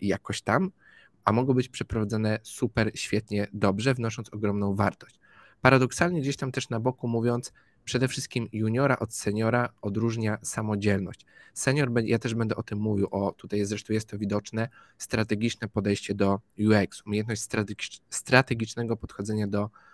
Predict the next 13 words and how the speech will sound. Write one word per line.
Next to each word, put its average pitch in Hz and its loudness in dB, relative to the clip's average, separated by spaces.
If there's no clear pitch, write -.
tworzenia 107 2
produktów. 101 0
Senior 143 2
będzie 113 2
wiedział, 107 4
które 123 0
metody 123 0
dobrać, 104 0
w - -18
którym 123 -2
momencie, 110 0
będzie 110 0
potrafił 117 0